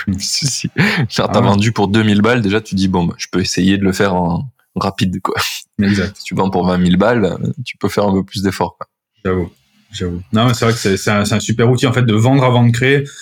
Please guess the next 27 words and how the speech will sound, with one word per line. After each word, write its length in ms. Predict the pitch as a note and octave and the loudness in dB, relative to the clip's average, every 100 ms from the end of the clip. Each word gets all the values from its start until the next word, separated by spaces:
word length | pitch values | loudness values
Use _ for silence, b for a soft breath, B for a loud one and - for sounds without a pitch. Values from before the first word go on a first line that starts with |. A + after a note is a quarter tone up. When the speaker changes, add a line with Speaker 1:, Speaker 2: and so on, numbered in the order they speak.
| B B - | B B -2
Speaker 2:
Eh 60 | |
ben, 120 | A2+ A#2+ | 0 2
c'est 140 | C3+ | 0
ça 160 | C3 D#3+ | 0 2
qui 140 | D3+ | 0
permet, 260 | B2+ B2 C#3+ | 2 2 2
au 80 | |
final, 260 | B2+ C3+ B2+ | 2 2 2
de 60 | A2+ | 2
commencer 340 | A#2 G#2+ A2 | 2 2 2
des 80 | G#2+ | 0
projets 260 | G#2 A#2+ | 0 0
avec 200 | A2 G#2+ | 2 0
rien, 280 | - C3+ C3+ - | 0 -2 -2 0
même 180 | B2 C3+ | 2 4
des 100 | A#2+ | 2
projets 280 | A#2+ A#2+ A2 | 2 2 4
d'envergure. 500 | A2+ G#2+ A2+ C#3 C3+ b b b b - | 4 4 2 2 0 b b b b -2
Euh, 400 | G2+ G2 F#2+ G2 | 2 2 2 0
enfin, 160 | G2+ F#2+ | 0 -4
ça 120 | G2 | -2
permet, 320 | G2 A2+ G#2 | 0 2 2
ça 120 | - - | -2 -2
permet 180 | G2+ | 0
beaucoup 220 | G#2+ G#2 - | 0 -2 -6
de 40 | |
choses. 240 | G#2+ G2+ | -10 -10